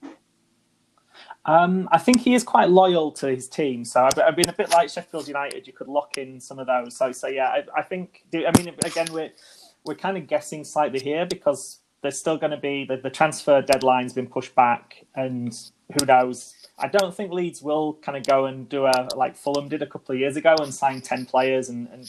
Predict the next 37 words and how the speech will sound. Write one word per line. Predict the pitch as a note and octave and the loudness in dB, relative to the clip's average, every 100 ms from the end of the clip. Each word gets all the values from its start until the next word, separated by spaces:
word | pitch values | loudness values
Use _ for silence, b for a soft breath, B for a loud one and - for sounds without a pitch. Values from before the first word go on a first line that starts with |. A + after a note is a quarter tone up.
| - - | -12 -8
and | C3+ | -4
move | C#3 B2+ | -2 2
a | |
lot | C3 G#2+ | 2 4
of | |
players | C3 B2 | 2 4
out. | B2+ A#2+ G#2+ | 4 2 0
But, | A2 G#2+ | -6 -4
but | C#3 B2+ | 2 4
yeah, | A#2+ | 4
I | C#3 | 2
mean, | C#3+ | -2
I, | C#3+ | -2
th-, | C#3 | -6
I | C3+ | -6
think, | E3+ D#3+ - - B B B B B - | -6 -8 -14 -10 B B B B B 0
like, | B2+ | 4
Ayling | D3+ D#3+ D3+ C#3+ | 4 4 -2 -6
is, | C3 - - | -8 -10 -2
um, | D3+ B2 B2 A#2+ A#2+ A#2+ A#2+ _ _ D#3 | 2 4 2 -4 -10 -10 -14 _ _ -10
i-, | C#3 C3 C3 | -8 -6 -8
i-, | - | -10
and | C#3 C3 B2 | -8 -6 2
Dallas | C3+ C3 C3 | 4 4 0
are | - | -4
kind | - B2+ | -4 -4
of | |
a | - | -4
couple | - C3 | -4 -2
of | |
their | B2+ | -2
stalwarts, | B2 - B2+ C3+ D#3+ F3 - | -4 2 4 6 4 4 0
so | C3 | -2
they, | B2+ B2 | 0 -2
they | A#2+ C3 | -2 -2
will | C3 | -2
play | B2+ - B2 B2 A#2+ | -4 0 0 0 -8